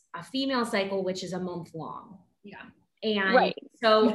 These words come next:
Speaker 1: our day to day should not look the same as a man's, like, at all. It just shouldn't.
Speaker 3: That's such a good thought. I
Speaker 1: Crazy.
Speaker 3: don't think I've ever really thought about that.
Speaker 1: Right. But I, just to kind of go back to the question here, that was sort of a
Speaker 3: <laughs>
Speaker 1: side.
Speaker 3: Yeah.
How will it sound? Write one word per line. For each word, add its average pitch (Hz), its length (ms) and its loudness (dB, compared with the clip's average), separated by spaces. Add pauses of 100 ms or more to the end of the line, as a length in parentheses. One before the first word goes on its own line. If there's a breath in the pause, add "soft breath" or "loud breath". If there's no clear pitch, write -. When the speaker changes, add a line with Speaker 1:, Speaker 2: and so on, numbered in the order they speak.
Speaker 1:
our 240 400 4
day 220 300 2
to 220 160 -6
day 202 320 2
should 190 260 -4
not 185 480 2
look 175 300 -4
the 160 80 -6
same 175 360 -6
as 165 160 -8
a 160 40 -8
man's, 156 640 -6 (920)
like, 180 280 -2
at 165 120 -2
all. - 520 -10
It 214 120 2
just 220 200 0
shouldn't. 202 300 -6 (140)
Speaker 3:
That's 285 200 -6 (260)
such 226 260 -2
a 294 40 2
good 226 360 -4 (140)
thought. - 320 -2 (100)
I - 300 -20
Speaker 1:
Crazy. 285 200 4
Speaker 3:
don't 302 140 2
think 311 160 0
I've 285 140 0
ever 269 220 6
really 240 400 6
thought 233 240 4
about 113 340 -4
that. - 280 -8
Speaker 1:
Right. 180 400 -2 (140)
But 220 340 0
I, 415 440 2 (120)
just 349 320 -10
to 294 140 -2
kind 233 240 -4
of 214 60 0
go 196 120 2
back 175 280 -4
to 190 60 -6
the 156 80 -6
question - 340 -4
here, 165 120 0
that 180 120 0
was 220 100 2
sort 254 120 4
of 233 60 2
a 233 60 4
Speaker 3:
<laughs> 233 80 -6
Speaker 1:
side. 247 100 8
Speaker 3:
Yeah. - 200 6